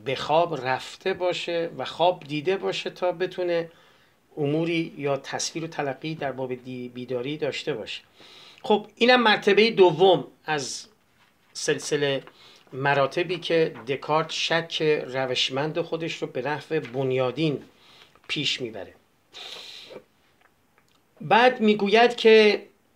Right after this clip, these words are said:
به بالاترین حد ممکن شک می‌خواد برسه. او در خیال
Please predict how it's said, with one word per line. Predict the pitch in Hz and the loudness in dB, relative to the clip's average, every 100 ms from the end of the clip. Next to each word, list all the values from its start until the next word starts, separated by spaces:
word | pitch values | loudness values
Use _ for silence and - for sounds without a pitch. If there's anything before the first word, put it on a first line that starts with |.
| _ _ _ _ _ _ _ _ _ _ _ - _ - | _ _ _ _ _ _ _ _ _ _ _ -20 _ 0
به | 160 | 4
بالاترین | 170 160 156 160 196 208 202 - _ _ _ - | 6 6 4 4 6 4 2 -10 _ _ _ -10
حد | - 165 165 | 0 0 2
ممکن | 165 156 143 156 147 | 2 2 2 0 2
شک | - 170 165 - | 2 2 0 -4
می‌خواد | 127 - - | -8 -8 -10
برسه. | - 95 - - | -12 -14 -14 -6
او | 202 | -2
در | 214 185 | 0 0
خیال | 160 - 160 180 202 196 | 0 0 6 6 6 2